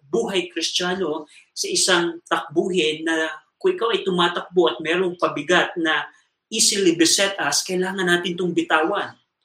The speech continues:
At, at kailangan natin takbuhin ng merong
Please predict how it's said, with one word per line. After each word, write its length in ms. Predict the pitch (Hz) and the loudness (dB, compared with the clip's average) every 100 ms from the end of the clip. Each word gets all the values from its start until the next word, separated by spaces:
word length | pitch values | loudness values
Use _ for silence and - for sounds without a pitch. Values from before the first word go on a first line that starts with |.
| _ - - - | _ -20 -20 -8
At, 160 | 165 - - | -8 -6 0
at 160 | 185 185 - - _ | 2 2 -6 -14 _
kailangan 420 | 196 185 185 196 | 0 4 4 4
natin 300 | 180 165 180 | 2 2 0
takbuhin 720 | 175 156 151 175 180 165 165 165 | -2 -6 -4 -2 -2 -2 -4 -6
ng 160 | 160 | -6
merong 480 | 156 165 175 175 | -4 0 0 -2